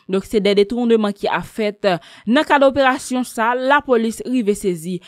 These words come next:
yon zam ak plusieurs téléphones, nan men bandi yo. Moun sa yo, c'est des moun qui spécialisé yo, nan voler camion marchandise,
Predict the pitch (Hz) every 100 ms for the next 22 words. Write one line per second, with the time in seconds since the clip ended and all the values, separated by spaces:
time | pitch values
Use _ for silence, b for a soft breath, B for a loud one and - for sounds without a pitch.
0 | B B 240 285 311 233 180 226 220 220
1 | 233 214 - 240 214 175 220 220 190 -
2 | 214 180 190 196 180 165 165 151 143 160
3 | 208 202 202 - _ _ _ _ _ _
4 | 165 196 247 269 - 208 170 180 185 -
5 | _ - 226 214 196 180 175 180 190 -
6 | 208 - 185 190 160 156 147 151 b 247
7 | 262 208 208 202 202 220 196 170 170 180
8 | 196 185 220 233 190